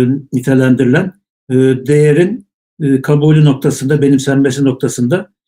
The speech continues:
herhangi bir taviz ve rüşvet verme cihetine gitmedim şeriattan. Ve ulema ve şeriatı Avrupa'nın zünnun-u fasidesinden, yanlış, bozuk zanlarından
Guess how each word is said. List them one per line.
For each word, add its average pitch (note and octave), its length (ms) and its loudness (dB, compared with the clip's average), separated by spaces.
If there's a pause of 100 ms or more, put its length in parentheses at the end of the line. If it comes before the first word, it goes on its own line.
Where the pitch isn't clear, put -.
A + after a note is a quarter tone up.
(260)
herhangi C#3+ 420 2
bir D#3 160 0
taviz C#3 420 0
ve C#3 100 2
rüşvet D3 360 -2
verme C#3 240 2
cihetine C3 340 0
gitmedim A#2+ 400 -4
şeriattan. G#2+ 500 -6 (800)
Ve F#3+ 260 0
ulema F3+ 440 2
ve F3 100 2
şeriatı C3+ 560 -2 (960)
Avrupa'nın F#3+ 520 0
zünnun-u D#3 400 0
fasidesinden, C3+ 840 -2 (760)
yanlış, D3 640 0
bozuk C#3+ 280 -2
zanlarından C3 760 0